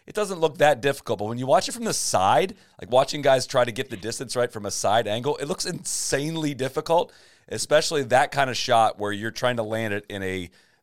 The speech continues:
a really thin corridor to be able to use the slope. And if you hit in the water, you're looking at double. And watching Ricky from, like, a down slope in the rough, in the right rough, like, land it in the exact right spot on the front of the green,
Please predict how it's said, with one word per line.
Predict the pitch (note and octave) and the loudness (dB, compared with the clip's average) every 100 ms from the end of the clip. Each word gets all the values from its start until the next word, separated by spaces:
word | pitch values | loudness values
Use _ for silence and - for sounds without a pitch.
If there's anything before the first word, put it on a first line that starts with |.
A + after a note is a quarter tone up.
| - | -8
a | G2+ | -8
really | G2 A2+ E3+ E3 C#3+ | -8 -4 -2 -2 -2
thin | - D#3 D3 B2+ | -4 -4 -2 -6
corridor | - C3+ B2 A2 G#2 G2 | -8 -2 0 0 -2 -2
to | G2+ | -4
be | |
able | A2+ | -6
to | G#2+ | -4
use | G#2 A#2+ | -8 -8
the | G2 | -8
slope. | - A2 G2+ - | -4 -2 -2 -4
And | G2+ G2 | -10 -10
if | F#2 | -8
you | G2 | -4
hit | C#3+ | -4
in | C3+ | -2
the | |
water, | A2 A2 G#2+ G#2 | 0 4 4 2
you're | G2+ G2 | -6 -8
looking | A#2+ B2+ A#2+ | -8 -6 -10
at | F2 | -4
double. | G#2 G2 G2 F#2 - _ _ | -2 0 0 -4 -12 _ _
And | - G2+ | -12 0
watching | A2+ C3 B2+ | 2 2 0
Ricky | A2 A#2+ G#2 | -6 -8 -8
from, | - G2 | -6 -6
like, | F#2 | -6
a | |
down | F2 F#2+ A#2+ B2+ | -6 0 2 0
slope | - A#2+ A2+ | -2 -4 -4
in | G#2+ | -8
the | G2 | -2
rough, | G#2+ G#2+ - | 2 2 0
in | G2+ | -12
the | F#2+ | -2
right | G2+ G2 | 0 0
rough, | F#2+ F#2+ F2 | 0 -2 -2
like, | F2 | -8
land | E2 G#2+ C3 | -6 -4 -4
it | C#3 | -6
in | G#2+ | -6
the | G#2 | -8
exact | F2 F2+ A2+ B2 | -6 0 0 0
right | A#2 A2 | -2 -2
spot | - G#2+ G#2+ | 0 0 2
on | G2 | 0
the | |
front | F2+ G#2+ | -8 -8
of | G2+ | -8
the | F#2 | -8
green, | F#2+ F#2 F2+ | -10 -10 -12